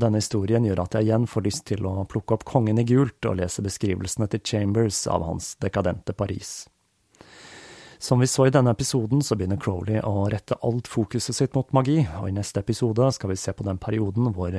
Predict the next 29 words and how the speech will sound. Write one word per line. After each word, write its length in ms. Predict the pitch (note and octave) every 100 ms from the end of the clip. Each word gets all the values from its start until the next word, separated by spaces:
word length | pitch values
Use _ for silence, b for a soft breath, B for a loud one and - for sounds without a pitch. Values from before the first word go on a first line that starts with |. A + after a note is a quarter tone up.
| F#2
Crowley 360 | - G2 G2+ A2
gikk 120 | -
inn 140 | A2 G#2+
i 20 |
en 140 | A2+
epoke, 420 | A2+ B2 - C#3 C3 B B B
hvor 140 | A2+ F#2+
vi 80 | G2
nok 140 | -
kan 160 | - G2
beskrive 380 | F#2+ - F#2+ G2
han 220 | G#2 G#2
og 160 | G#2 F#2 G2+
følgerne 340 | G#2 F#2+ F#2+
hans 240 | A2 A2
som 400 | - - F#2+ F2+
en 220 | F2+ F2 F#2 -
kult. 560 | - G2+ - - - - B B B -
I 240 | G2+ G#2+ A#2
denne 320 | A#2+ C3 A#2
episoden 480 | B2+ C3+ C#3 A#2 D3
har 80 | A2
vi 80 | F#2
også 240 | F2 A#2
sett 240 | - G#2+ -
hvordan 400 | G2 G#2+ A2 -
Aleister 400 | G2+ G#2+ - -
Crowley 400 | B2 A#2 B2+ B2
fikk 320 | G2 -